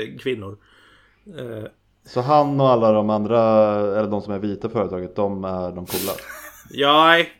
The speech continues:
Speaker 1: Eh, för att de, de som är där uppe är också några, några må-, många vita där uppe. Men det finns några svarta och de har också en vit röst som de använder när de gör telemarketing. Och där uppe så får man bara prata med sin vita röst.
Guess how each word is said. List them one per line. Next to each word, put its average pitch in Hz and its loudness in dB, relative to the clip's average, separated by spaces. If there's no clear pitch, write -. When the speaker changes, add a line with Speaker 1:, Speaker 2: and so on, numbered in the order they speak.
Speaker 1:
Eh, 143 0
för 147 0
att 139 0
de, 143 0
de 139 0
som 143 -2
är 135 0
där 135 2
uppe - -2
är 139 -4
också 151 -6
några, 151 2
några 175 2
må-, 190 -2
många 185 0
vita 160 -2
där 127 -2
uppe. 120 -6
Men 131 -6
det 139 -2
finns 147 -6
några 143 0
svarta 135 -4
och 117 -2
de 135 0
har 165 0
också 156 -4
en 151 -6
vit 107 -8
röst - -18
som 107 -16
de 104 -10
använder 101 -12
när 101 -14
de 98 -16
gör 98 -16
telemarketing. 104 -16
Och - -6
där 147 6
uppe 139 -4
så - -12
får 135 -8
man 127 -2
bara 120 2
prata 117 -6
med 107 -10
sin 113 -12
vita 107 -10
röst. - -16